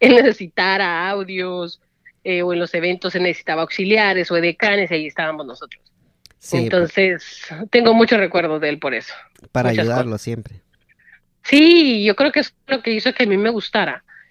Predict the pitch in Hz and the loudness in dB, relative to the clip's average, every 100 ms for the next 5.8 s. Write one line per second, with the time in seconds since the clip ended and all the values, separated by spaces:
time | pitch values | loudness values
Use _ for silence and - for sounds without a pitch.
0 | _ - 214 202 220 196 185 254 269 226 | _ -4 -4 -2 0 -2 -2 -2 -2 -2
1 | 196 175 - 233 233 208 226 208 196 196 | -4 -6 -6 -4 -2 -2 -4 -4 -4 -2
2 | 220 202 196 208 208 202 - - - - | -2 -2 -2 0 -2 -6 -12 -20 -18 -8
3 | 196 220 220 202 190 185 170 160 175 208 | -4 0 0 -2 -4 -4 -2 -2 0 0
4 | 226 175 175 202 202 202 185 156 185 185 | -2 -2 -4 -4 -2 -2 -2 -6 -8 -4
5 | 175 190 208 196 170 175 180 | -2 0 0 0 0 0 0